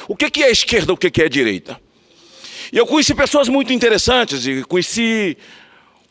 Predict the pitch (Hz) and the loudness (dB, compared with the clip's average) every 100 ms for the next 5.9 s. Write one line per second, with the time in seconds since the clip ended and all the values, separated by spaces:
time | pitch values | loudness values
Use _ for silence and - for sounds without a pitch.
0 | _ - 160 196 180 233 - 208 165 - | _ -8 -2 -2 0 -2 0 -2 0 2
1 | 208 190 170 147 113 - 175 175 185 165 | 4 4 2 -2 -6 -4 -2 0 0 2
2 | 160 143 190 214 151 147 117 - _ _ | 2 2 2 2 0 -6 -8 -14 _ _
3 | - - - - 175 170 165 170 - - | -20 -20 -20 -2 0 0 0 0 -2 0
4 | 214 226 202 160 156 - - - - 240 | 2 4 2 0 -2 -6 -20 -16 -6 -2
5 | 254 294 220 254 262 208 247 220 220 | 2 2 2 0 -2 -2 0 0 -2